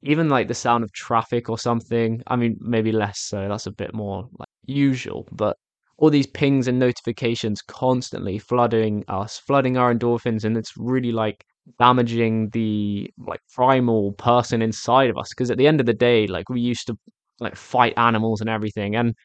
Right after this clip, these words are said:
if you imagine notifications as being, like, threat almost, so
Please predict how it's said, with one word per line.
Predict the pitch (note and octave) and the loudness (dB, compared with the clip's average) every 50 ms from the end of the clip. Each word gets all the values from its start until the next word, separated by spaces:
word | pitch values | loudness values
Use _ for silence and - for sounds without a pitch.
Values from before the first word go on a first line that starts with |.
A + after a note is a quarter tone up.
| _ _ _ _ _ | _ _ _ _ _
if | - - | -4 2
you | D#3 D#3 D3+ | 6 6 8
imagine | C#3 C#3 C#3 C#3+ C3+ C#3+ C3+ B2+ | 8 8 8 6 6 6 4 4
notifications | C3 C3 B2+ - - - B2 - C3 B2 C3+ C3 - A#2 A#2+ A#2 | 4 4 4 2 0 -4 -2 0 2 2 2 2 0 0 0 0
as | A2+ A2 | 0 -2
being, | - A2+ A2+ A2+ A2+ A2 | 0 0 0 2 2 0
like, | G#2+ G#2 G2+ G2+ - _ _ _ _ - - - | 0 0 -2 -2 -6 _ _ _ _ -20 -20 -8
threat | - A2+ B2 D3 - _ - - - | -2 -2 -2 -2 -2 _ -16 -12 -8
almost, | C3 B2+ B2+ C3 C#3 D3+ - - - - - _ _ _ | -4 -4 -2 -2 -2 -4 -6 -10 -16 -18 -20 _ _ _
so | - C3 B2+ B2 A#2+ A#2 A#2 | 0 2 4 4 4 4 2